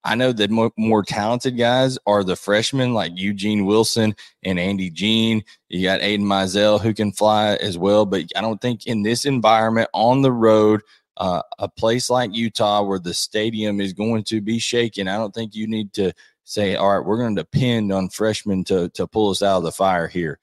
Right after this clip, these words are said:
So those old heads, particularly, um, Ricky Pearsall and Caleb Douglas, we need to see those guys be able to step up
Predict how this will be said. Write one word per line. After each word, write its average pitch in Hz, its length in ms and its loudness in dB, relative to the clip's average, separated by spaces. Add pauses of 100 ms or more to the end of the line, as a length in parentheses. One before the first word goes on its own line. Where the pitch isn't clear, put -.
(320)
So 92 180 -2
those 113 240 2
old 120 240 2
heads, 104 420 0 (320)
particularly, 101 800 -2 (340)
um, 85 500 -4
Ricky 107 300 -2
Pearsall 101 800 0 (360)
and 95 420 -4
Caleb 104 460 0 (120)
Douglas, 98 560 -2 (240)
we 107 120 -2
need 147 160 2
to 117 80 0
see 123 260 -2
those 107 340 2
guys 85 500 -2 (340)
be 101 200 -2
able 92 380 -4
to 98 460 -2
step - 420 -2
up 104 320 0